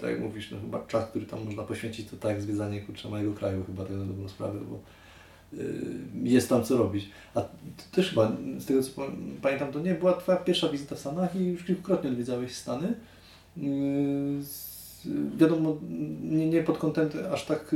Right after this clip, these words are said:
zwiedzania jak, jak tym razem, y, jak podczas twojego ostatniego pobytu. Y, sporo się zmieniło w Stanach, tak, w sensie nawet takiego codziennego życia, z tym, co wspominasz sprzed, y, z tych kilku lat w-, wcześniej do tego,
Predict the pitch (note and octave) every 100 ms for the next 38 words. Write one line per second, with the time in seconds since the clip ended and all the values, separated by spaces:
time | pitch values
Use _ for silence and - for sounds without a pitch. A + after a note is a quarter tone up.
0 | D3 D3 D3 D3 C#3+ C#3 C#3 C#3+ C3+ -
1 | D3 C3 B2+ D#3 F#3 F#3+ F#3 E3+ D#3+ D#3
2 | D#3+ D3+ D3+ D3+ - D3 - D3+ D3 -
3 | D3 D3 D3 D3 D3 D3+ D3 C#3+ C#3+ C#3+
4 | D3 A3 A#3 - - - - - - -
5 | C3 C3+ C#3 C3+ C#3 C#3+ C#3+ C3+ C3+ -
6 | - E3 D#3 D#3 D3 C#3+ C#3 C3+ C3 C3+
7 | - C3 - C3 C3 C3+ C3 C#3+ C3 C3
8 | B2+ B2 C3 B2 B2+ C3 C3 B2+ B2+ A#2
9 | A2+ - A3+ F#3+ - C#3+ C#3+ C3 C3+ B2+
10 | B2+ B2+ - - B2+ - C3+ B2+ B2 B2
11 | B2 - - - - F#2+ - B2+ - B2+
12 | A#2 B2 A#2 - - - A#2 A2 B2+ A#2
13 | A#2+ A2+ A2 A2 A2 A2+ A2+ - -